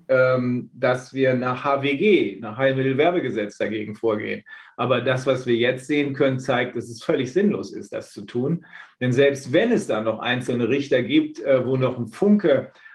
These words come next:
an, ja, Rechtsstaatlichkeit vorhanden ist, äh, die sind ja, die überleben das nicht, ne? Also zumindest karrieretechnisch überleben die das nicht.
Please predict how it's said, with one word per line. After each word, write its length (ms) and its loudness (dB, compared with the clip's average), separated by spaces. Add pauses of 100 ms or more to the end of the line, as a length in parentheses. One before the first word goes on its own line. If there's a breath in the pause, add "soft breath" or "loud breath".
(180 loud breath)
an, 540 -2
ja, 220 0
Rechtsstaatlichkeit 1040 -2
vorhanden 500 -2
ist, 400 -4
äh, 240 0
die 160 -2
sind 220 0
ja, 480 0 (960 loud breath)
die 100 2
überleben 440 4
das 200 2
nicht, 260 -8
ne? 260 -2
Also 200 0
zumindest 380 0
karrieretechnisch 800 0
überleben 400 2
die 80 -4
das 240 -12
nicht. 240 -16